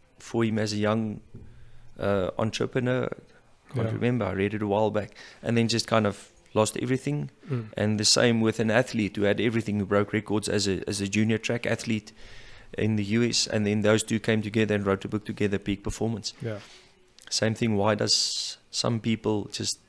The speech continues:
Speaker 1: stand out from the rest?
Speaker 2: Yeah. Though that was w-, what I was trying to ask you is, uh, 'cause everyone has t-, a, a certain amount of talent, but
Speaker 1: Yes.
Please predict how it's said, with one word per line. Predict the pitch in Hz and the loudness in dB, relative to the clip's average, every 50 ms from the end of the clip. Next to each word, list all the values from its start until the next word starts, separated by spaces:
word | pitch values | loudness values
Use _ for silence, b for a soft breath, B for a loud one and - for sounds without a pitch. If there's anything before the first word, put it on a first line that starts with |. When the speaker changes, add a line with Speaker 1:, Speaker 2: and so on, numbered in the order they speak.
| _ - | _ -8
Speaker 1:
stand | - - - - 113 110 107 107 | -6 -6 -4 -2 -2 -2 0 0
out | 110 113 117 | 0 0 0
from | - - - 110 104 | -2 -4 -4 -2 -2
the | 101 98 | -2 -2
rest? | 98 101 107 - - - - - | -4 -4 -4 -6 -8 -8 -10 -10
Speaker 2:
Yeah. | - 110 101 98 - B B B B B B B B B B B B - | -10 -10 -10 -10 -14 B B B B B B B B B B B B -4
Though | - 123 120 | -2 0 2
that | 120 127 127 | 6 6 8
was | 131 131 131 117 - | 8 6 6 2 0
w-, | - - - - - | -4 -4 -8 -6 0
what | - 127 127 | 2 2 4
I | 123 | 4
was | 117 110 | 4 2
trying | - - 131 131 127 | 2 2 4 4 4
to | 127 | 4
ask | 123 127 117 - - | 4 2 2 0 2
you | 135 139 135 127 | 4 4 6 6
is, | 120 113 110 110 110 | 4 2 0 -2 -4
uh, | 113 107 101 95 - b b b b b b b b b b - - - 165 - - - - | -4 -4 -6 -8 -14 b b b b b b b b b b -20 -20 -20 -16 -14 -14 -8 -2
'cause | - 131 127 | -2 0 2
everyone | 131 139 147 151 147 143 131 | 2 4 6 8 8 8 8
has | 135 131 117 - - | 8 6 4 0 -4
t-, | - - - - - _ - - | -8 -12 -20 -20 -20 _ -10 -8
a, | 139 127 - _ - | -8 -8 -6 _ 0
a | 139 | 2
certain | 123 - - 143 131 - 135 | 2 6 6 4 4 4 2
amount | 131 131 127 123 120 | 4 4 4 4 2
of | 113 - | 0 2
talent, | - 139 139 131 123 113 107 - - | 2 4 4 4 4 2 0 0 -2
but | - 104 | -2 0
Speaker 1:
Yes. | - 127 120 - - - | 0 -2 -2 -2 -6 -8